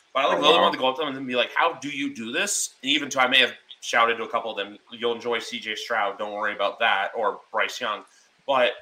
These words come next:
Speaker 1: I just look at Detroit and I'm like, "I don't know how you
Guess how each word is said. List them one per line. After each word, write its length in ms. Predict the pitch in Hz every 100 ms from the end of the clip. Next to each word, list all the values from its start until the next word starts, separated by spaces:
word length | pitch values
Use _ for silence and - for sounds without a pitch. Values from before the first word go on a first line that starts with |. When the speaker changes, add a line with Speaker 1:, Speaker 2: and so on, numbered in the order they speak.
| _ _ _ _ _ _ -
Speaker 1:
I 140 | -
just 220 | - -
look 160 | 165 220
at 80 | 185
Detroit 400 | 151 147 160 143
and 80 |
I'm 100 | 127
like, 160 | 143 139
"I 100 | 127
don't 120 | 156
know 140 | 160 135
how 580 | - 117 127 131 131 123
you 380 | 117 120 113